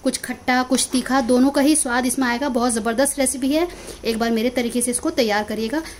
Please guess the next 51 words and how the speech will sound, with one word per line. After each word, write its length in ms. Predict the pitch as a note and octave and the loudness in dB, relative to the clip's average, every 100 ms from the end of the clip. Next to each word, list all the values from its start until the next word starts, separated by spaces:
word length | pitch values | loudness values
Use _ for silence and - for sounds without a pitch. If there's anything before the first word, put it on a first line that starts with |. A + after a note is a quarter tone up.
| - | -12
घर 200 | A3+ G#3+ | -6 -2
में 120 | A3 | 0
सबको 300 | A#3 - - A#3+ | 0 -2 -2 -2
बहुत 320 | G#3+ A#3 C4 | 0 -2 -2
पसंद 260 | C#4 C#4+ | 0 2
आएगा। 220 | C#4+ D4 E4+ F#4 - - | 4 4 0 -2 -10 -6
क्योंकि 200 | C#4+ D#4 C#4 | 0 2 2
आम 180 | C4 D#4+ | 4 4
का 80 | E4+ | 4
सीज़न 300 | E4+ E4 E4+ | 4 6 6
है, 40 | |
कच्चे 260 | E4+ D#4 E4 | 4 2 2
आम 140 | D#4 | 4
का, 100 | D#4 | 2
ग्रीन 260 | C#4+ C#4+ D#4 | 2 4 4
मैंगो 260 | D4+ D4 D4 | 4 2 0
का, 160 | E4 F4 - - | -2 -6 -12 -2
तो 60 | C4+ | 2
हमको 220 | B3 C4 | 4 2
ज़्यादा 240 | G#3+ G#3 | 2 0
से 40 | G#3+ | -2
ज़्यादा 200 | A3 A3 | -2 -4
उसका 220 | - D4 | -4 -4
फ़ायदा 320 | D#4 G#3+ F#3+ | -4 -4 -4
उठाना 260 | F#3 F#3+ F3+ | -4 -6 -6
चाहिए। 340 | F#3 F3+ F3+ F3+ - - | -8 -8 -8 -10 -16 -14
तो 60 | A#3 | -4
अब 60 | |
मैं 100 | B3+ | 0
इसको 160 | C4 D#4+ | 0 0
ढक 180 | A#3+ B3 | -2 0
के 100 | D#4 | 2
रख 140 | D4 | 2
देती 260 | D4 D4+ D4+ | 0 0 2
हूँ। 140 | D4 F#4 - - - - - - - | 4 4 2 -16 -20 -20 -20 -20 -10
अब 40 | B3+ | -4
मैं 120 | C4 | -4
आपको 140 | C4 | -2
दिखा 200 | C#4 C4 | -4 -2
देती 180 | A#3+ B3 | -2 2
हूँ, 80 | E4 | 4
सात 260 | E4+ B3+ C4+ | 4 0 2
मिनट 120 | C#4+ | 2
हो 60 | |
चुके 160 | C#4 C4+ | 2 2
हैं, 80 | D#4 | 0
देखिए 200 | B3+ A#3+ | 0 -4
कितना 220 | A#3 B3+ | -2 -2
पानी 200 | A#3 A3+ | 0 0
छूटा 240 | C4 C4 B3+ | 0 0 0
है। 160 | E4 | 0